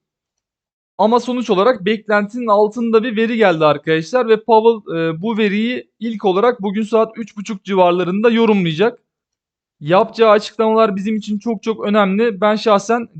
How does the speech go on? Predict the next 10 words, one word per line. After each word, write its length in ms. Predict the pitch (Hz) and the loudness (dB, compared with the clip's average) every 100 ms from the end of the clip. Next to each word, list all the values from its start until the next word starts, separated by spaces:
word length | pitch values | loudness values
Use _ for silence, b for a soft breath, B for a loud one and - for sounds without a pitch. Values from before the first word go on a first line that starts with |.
| 143 | -8
grafiklerde 760 | 170 196 202 - 220 220 196 | -2 -2 -4 -4 2 2 2
anlattığım 760 | 175 180 185 208 208 - 240 226 | 0 0 0 0 0 -2 -2 0
durumları 640 | 233 226 226 226 233 226 196 | 0 0 2 2 2 0 -4
ve 80 | 208 | -4
Powell'ın 460 | 233 214 214 208 | 2 2 2 0
açıklamalarını 880 | 190 202 - - 196 180 180 208 240 | -2 -4 -6 -4 -2 0 0 0 -2
yakından 580 | 208 214 214 185 208 226 | 0 -2 -2 -4 -4 -2
takip 400 | 220 196 202 208 | 0 -2 -2 -8
ediyor 240 | 190 214 | -6 -2
olacağım. 420 | 226 214 170 220 | -2 -2 -4 -6